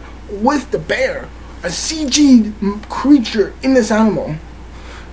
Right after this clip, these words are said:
that is actually physically m-, torn apart, or however the hell you did it with Leonardo DiCaprio, I was really blown away by that. And, um, yeah, that, that scene is friggin' amazing.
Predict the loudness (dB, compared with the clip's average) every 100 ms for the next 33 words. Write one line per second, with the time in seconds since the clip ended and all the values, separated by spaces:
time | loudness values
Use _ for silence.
0 | -16 -10 -4 0 4 2 2 -2 -4 -10
1 | -16 -16 -4 2 4 4 2 2 0 0
2 | -4 -2 0 0 -2 -10 -12 -6 2 4
3 | 4 2 0 0 -2 0 2 2 2 2
4 | 2 4 2 2 0 2 2 -2 -2 -2
5 | -2 -2 -2 -6 -16 -16 -16 -14 -2 2
6 | 2 0 -4 -6 -2 -2 2 2 2 2
7 | 2 2 -4 -8 -14 -16 -16 -16 -18 -18
8 | -18 -12 -2 2 4 4 4 -2 -8 -16
9 | -18 -18 -18 -18 -12 -8 -6 -6 -6 -10
10 | -6 0 0 2 4 4 2 -2 -4 -6
11 | -12 -14 -12 0 4 4 4 2 0 0
12 | -4 -10